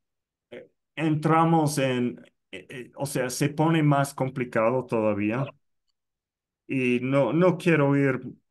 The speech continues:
muy complicado por ahora, eh, porque hay, hay dos tipos de dagesh y, y depende el contexto y por qué se está usando y todo eso.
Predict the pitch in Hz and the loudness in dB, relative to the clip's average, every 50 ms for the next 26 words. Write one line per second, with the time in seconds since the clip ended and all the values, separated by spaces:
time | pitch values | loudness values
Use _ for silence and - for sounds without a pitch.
0 | _ _ _ _ _ _ - 131 131 127 127 131 139 147 147 - 147 143 147 156 | _ _ _ _ _ _ -8 -6 -6 -4 -2 -2 -2 -2 -2 -2 -2 -2 0 -2
1 | 156 151 - 139 131 135 139 151 156 151 151 135 123 120 113 113 120 127 139 160 | -2 0 0 0 2 2 0 0 -4 -4 -4 -2 0 0 2 2 2 0 0 0
2 | 160 127 98 95 - _ _ _ - - - - _ - - - - - _ _ | -2 -4 -6 -8 -14 _ _ _ -20 -20 -20 -20 _ -18 -16 -16 -18 -18 _ _
3 | _ _ _ _ - - - - 110 113 113 110 104 - - 127 123 123 - 143 | _ _ _ _ -20 -20 -12 -6 -4 -2 -2 -2 -2 -2 -2 -4 -4 -2 0 0
4 | 139 135 127 - - - 120 131 127 127 120 117 - _ _ _ _ _ - 120 | 0 2 0 0 -2 -4 -4 -4 -4 -4 -6 -10 -16 _ _ _ _ _ -10 -6
5 | 127 120 113 110 123 127 127 127 127 - - 127 123 - - 123 120 117 - - | -6 -6 -4 -2 0 0 0 0 -2 -6 -8 -8 -8 -6 -6 -6 -6 -6 -6 -4
6 | 120 113 113 104 107 104 104 101 104 110 110 113 127 127 127 - - 107 92 90 | -4 -4 -4 -4 -4 -4 -4 -4 -4 -4 -4 -4 -4 -6 -8 -12 -14 -14 -14 -16
7 | - - - 117 113 104 104 107 107 104 - - 113 117 120 120 120 113 117 117 | -18 -16 -12 -12 -12 -8 -6 -6 -8 -6 -6 -6 -6 -6 -6 -6 -8 -6 -6 -4
8 | 117 117 117 117 113 113 113 113 113 - - 110 107 104 98 95 95 95 - - | -4 -4 -4 -2 -2 -4 -4 -6 -8 -12 -12 -10 -8 -8 -8 -8 -8 -10 -12 -14
9 | 101 98 95 - 135 139 131 139 - - - 127 120 117 117 110 104 95 87 - | -14 -12 -6 -2 -2 -2 -2 -4 -10 -14 -10 -8 -6 -4 -4 -4 -6 -8 -8 -8
10 | - 110 107 107 - - 117 110 104 - - 110 107 - - 104 104 101 101 101 | -8 -8 -8 -8 -8 -8 -8 -8 -8 -10 -12 -14 -14 -12 -10 -10 -8 -8 -10 -12
11 | - - 120 113 110 110 113 113 113 107 107 101 92 92 92 101 101 98 98 98 | -12 -10 -10 -8 -8 -8 -8 -8 -8 -6 -6 -8 -8 -10 -12 -12 -12 -10 -10 -10
12 | 101 107 107 - - 143 139 113 87 | -10 -10 -10 -10 -10 -10 -10 -10 -12